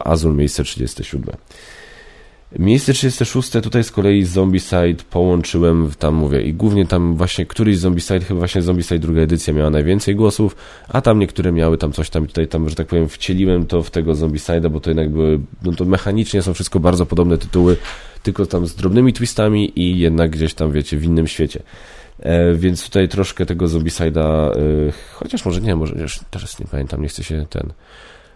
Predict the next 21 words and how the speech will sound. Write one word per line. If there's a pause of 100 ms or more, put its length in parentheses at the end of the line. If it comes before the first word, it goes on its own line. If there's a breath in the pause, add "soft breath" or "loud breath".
(420 loud breath)
Ale
generalnie
tak
jak
ja
na
swojej
liście
dałem
Zombicide'a
jako
taką
jedną
rodzinę,
tak
tutaj
też
tego
Zombicide'a, (100)
y, (360)
złapałem.